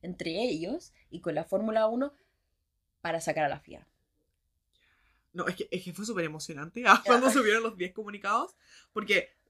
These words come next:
Speaker 2: literalmente copiado hasta las comas, lo único que hacían es que le cambiaban el fondo. Como
Speaker 1: Ya.
Speaker 2: que Red Bull le puso un fondo azul, Ferrari le puso uno rojo, como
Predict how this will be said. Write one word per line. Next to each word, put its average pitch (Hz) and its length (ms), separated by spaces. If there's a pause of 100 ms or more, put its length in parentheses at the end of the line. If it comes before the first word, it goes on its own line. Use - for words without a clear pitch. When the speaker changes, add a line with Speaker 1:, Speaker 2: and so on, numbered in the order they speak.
(120)
Speaker 2:
literalmente 247 520
copiado 240 240
hasta 269 120
las 196 140
comas, 285 320
lo 233 140
único 330 200
que 294 80
hacían 339 280
es 370 60
que 339 80
le 262 60
cambiaban 240 260
el 220 60
fondo. 160 300 (220)
Como 226 180
Speaker 1:
Ya. 214 200
Speaker 2:
que 214 60
Red 262 140
Bull 311 140
le 285 80
puso 277 200
un 262 60
fondo 247 280
azul, 302 760 (120)
Ferrari 247 240
le 240 60
puso 240 160
uno 233 140
rojo, 302 760
como 233 260